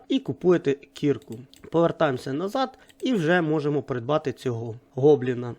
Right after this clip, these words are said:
Далі натискаємо на третього. І бачимо, що нам пише, що потрібно купити відбійний молоток першого рівня. Знову йдемо в інвентар і купуємо. Повертаємося, купуємо цього гобліна. Все,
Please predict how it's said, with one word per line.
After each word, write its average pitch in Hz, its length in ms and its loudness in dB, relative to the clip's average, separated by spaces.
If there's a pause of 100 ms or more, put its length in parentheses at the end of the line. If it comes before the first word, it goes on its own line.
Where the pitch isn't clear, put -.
(100)
Далі 160 280 2
натискаємо 135 680 -2
на 180 100 0
третього. 208 640 0 (400)
І 247 120 0
бачимо, 156 400 2
що - 160 -8
нам 170 220 0
пише, 165 320 -4
що - 180 -12
потрібно 143 460 -4
купити - 520 -4
відбійний 131 480 -2
молоток 135 640 -2
першого 139 460 -2
рівня. 120 260 -6 (160)
Знову 160 300 6
йдемо 135 300 4
в 127 40 -6
інвентар 208 580 0 (200)
і 277 100 -2
купуємо. 127 640 -2 (180)
Повертаємося, 214 840 2 (340)
купуємо 139 500 2
цього 135 400 0 (200)
гобліна. 214 560 4 (180)
Все, - 280 2